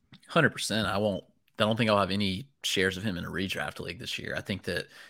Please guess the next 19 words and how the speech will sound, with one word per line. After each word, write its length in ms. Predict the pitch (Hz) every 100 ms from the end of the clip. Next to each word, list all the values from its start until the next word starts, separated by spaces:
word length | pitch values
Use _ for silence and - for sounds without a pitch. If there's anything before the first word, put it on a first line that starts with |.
| -
that 140 | 156
this, 180 | 160 147
the 80 | 170
power's 480 | - 131 143 139
just 160 | 139 -
not 220 | 107 95
there 180 | 87 95
yet. 280 | 123 151 -
I'm 100 | 147
not 160 | 170
saying 160 | - 131
it 160 | 98 -
can't 320 | 90 92 -
get 200 | 147 143
there, 300 | 170 185 196
but 280 | 170 180 - _ _
even 280 | - 214 196
still, 600 | - 170 139 95 98 - - _ _ _
I, 60 | -